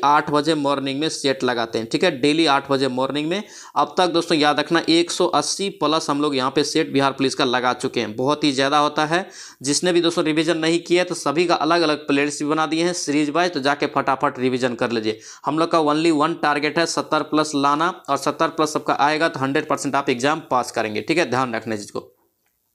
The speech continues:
नेक्स्ट टाइम देखिए क्या करके, "डैश बीज बोने में उपयोग होती है", डैश बीज बोने में उपयोग होती है, तो याद रखेंगे इसका राइट आंसर सी हो जाएगा आपका, सीड ड्रिल। ऑप्शन यहाँ से क्या होगा, सीड ड्रिल,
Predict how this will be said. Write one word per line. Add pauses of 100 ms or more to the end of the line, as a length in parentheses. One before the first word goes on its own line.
(640)
नेक्स्ट
टाइम
देखिए
क्या
करके,
"डैश
बीज
बोने
में
उपयोग
होती
है", (300)
डैश
बीज
बोने
में
उपयोग
होती
है, (240)
तो
याद
रखेंगे
इसका
राइट
आंसर
सी
हो
जाएगा
आपका,
सीड
ड्रिल।
ऑप्शन
यहाँ
से
क्या
होगा,
सीड
ड्रिल,